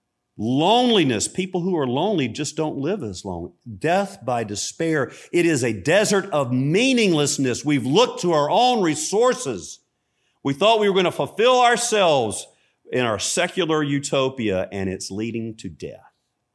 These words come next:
And maybe people will begin to become sensitive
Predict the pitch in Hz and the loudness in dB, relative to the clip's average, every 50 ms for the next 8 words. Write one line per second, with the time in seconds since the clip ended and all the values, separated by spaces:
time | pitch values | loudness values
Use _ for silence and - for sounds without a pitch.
0 | _ _ _ _ _ _ _ _ _ _ _ _ _ _ _ _ _ _ _ _ | _ _ _ _ _ _ _ _ _ _ _ _ _ _ _ _ _ _ _ _
1 | _ _ _ 95 95 98 113 151 160 131 127 123 - 117 - - 98 92 92 95 | _ _ _ -10 -8 -6 -6 -6 -6 -6 -8 -8 -10 -10 -8 -8 -8 -8 -8 -10
2 | 92 95 101 101 104 98 104 - - 107 101 104 - - - 156 - - - - | -10 -8 -8 -8 -8 -10 -12 -14 -14 -12 -12 -12 -10 -10 -10 -12 -12 -14 -16 -18
3 | - 80 78 80 78 _ _ | -20 -20 -20 -20 -20 _ _